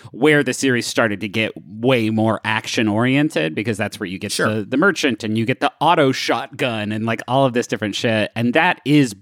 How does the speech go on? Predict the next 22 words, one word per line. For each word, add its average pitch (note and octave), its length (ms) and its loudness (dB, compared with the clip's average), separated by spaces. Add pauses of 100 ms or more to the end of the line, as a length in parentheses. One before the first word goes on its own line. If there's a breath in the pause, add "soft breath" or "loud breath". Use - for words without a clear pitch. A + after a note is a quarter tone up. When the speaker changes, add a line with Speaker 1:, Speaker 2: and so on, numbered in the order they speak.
(180)
Speaker 1:
more F3 240 2
or C3 60 4
less G2+ 200 -2
back - 480 -6 (140)
here A2 360 0
in G2 280 -8
eight. A#2+ 420 0 (460 loud breath)
And B2 440 2 (600)
also C3+ 580 4 (140)
back B2 220 0
here A#2+ 240 -2
in A2 80 2
eight, G#2+ 220 0
I A2+ 80 -2
think, A2 360 -6
is A2+ 240 -6
a A2 120 -4
much A#2 460 2
bigger A2 220 0
emphasis G#2 500 -8
on F#2 140 -8
combat. F2 640 -8